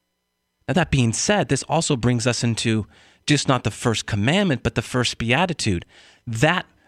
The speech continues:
beatitude and that verse which kicks off the whole Sermon on the Mount. You have already heard me read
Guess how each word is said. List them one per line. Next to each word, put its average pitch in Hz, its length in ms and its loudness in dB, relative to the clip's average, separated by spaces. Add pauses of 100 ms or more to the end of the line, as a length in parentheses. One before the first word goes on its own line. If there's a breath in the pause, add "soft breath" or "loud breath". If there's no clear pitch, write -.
(120)
beatitude 143 640 2
and 117 200 2
that 151 260 0
verse 131 440 0 (140)
which - 260 0
kicks - 440 -2
off 247 420 0 (140)
the 147 200 2
whole 233 400 0
Sermon 185 360 0
on 139 100 0
the 117 60 -2
Mount. - 500 -4 (1300)
You 139 160 2
have 131 120 0 (120)
already 139 340 0
heard 127 360 -2
me 117 160 2
read 127 440 0